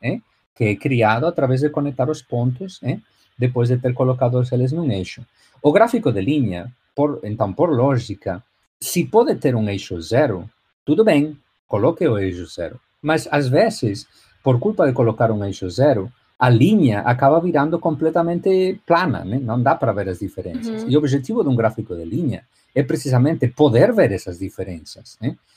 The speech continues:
Speaker 1: E, ale-, além disso, o método de codificação não é a altura, é a posição relativa entre os pontos que você tem na linha. Então,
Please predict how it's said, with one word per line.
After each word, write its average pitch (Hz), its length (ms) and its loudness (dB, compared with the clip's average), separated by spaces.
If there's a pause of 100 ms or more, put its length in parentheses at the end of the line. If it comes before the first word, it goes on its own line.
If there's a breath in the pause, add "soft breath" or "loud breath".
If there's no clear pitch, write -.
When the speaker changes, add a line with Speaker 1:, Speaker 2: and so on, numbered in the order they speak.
(240)
Speaker 1:
E, 127 120 2
ale-, 107 260 2
além 120 260 0
disso, 131 440 0
o 123 80 0
método 107 360 -4
de 127 60 -2
codificação 190 720 -2
não 185 300 0
é 196 120 2
a 220 60 2
altura, 92 580 -4
é 107 120 -2
a 127 80 2
posição 135 500 -2
relativa 160 1040 0 (360)
entre 117 300 2
os - 120 -4
pontos 104 420 -4
que 98 100 -6
você 92 240 -6
tem 90 160 -10
na 87 160 -8
linha. 85 320 -10
Então, 123 340 2